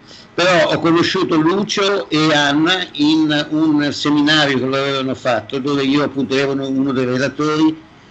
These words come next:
e c'era anche una certa Monica Stambrini, sai chi è? Ti hanno parlato di lei?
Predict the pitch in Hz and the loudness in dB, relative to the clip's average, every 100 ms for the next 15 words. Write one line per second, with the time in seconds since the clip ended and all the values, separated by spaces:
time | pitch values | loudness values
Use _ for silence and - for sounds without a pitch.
0 | - - 151 151 156 156 147 147 165 143 | -8 -2 0 2 2 2 0 0 -2 0
1 | 143 143 160 156 143 139 143 139 139 151 | -2 0 0 0 -2 -2 0 0 2 2
2 | 131 110 101 139 - 123 127 139 - - | 2 0 -2 -4 -2 -2 -2 -4 -10 -20
3 | - - - 131 131 123 127 135 131 127 | -20 -20 -8 -2 -2 -2 0 0 0 0
4 | 127 135 135 135 | 0 0 0 -4